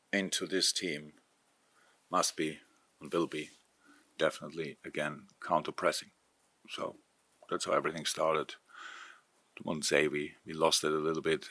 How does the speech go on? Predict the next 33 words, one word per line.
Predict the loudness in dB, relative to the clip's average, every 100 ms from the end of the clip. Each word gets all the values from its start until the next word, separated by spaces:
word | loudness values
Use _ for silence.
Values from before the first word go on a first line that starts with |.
| -2
out | 2
of | 2 0 2
eyesight, | 4 6 8 8 8 2
no, | -4 -2 -2 -4
but, | -6 -4 -2
um, | -2 -2
we, | -6 -6 _ -20 -20 -20 -20 -20 -18 -8
we | -8 -6 -6 -2
have | 0 0
so | 0 2
many, | 2 0 -6 _ _ _ _ _ _ _
I | -4
saw | 2 2 2 -4 _ _ -12
so | -6
many | -4 -2
games | 0 0
from | -2 -2
us | -2 0
where |
I | 0
didn't | -2 4
like | 6 6 4
that, | 4 2 _ _ -8
and, | -8 -4
um, | -4 -4 -6 -16 -20 -20 0
that's | 2 2 0
a | 0
pretty | 0 -2 -2 -2
strict | -4 2 0 0 -2
thing. | 0 0
That | 4
doesn't | 6 6 2
mean | -2 -2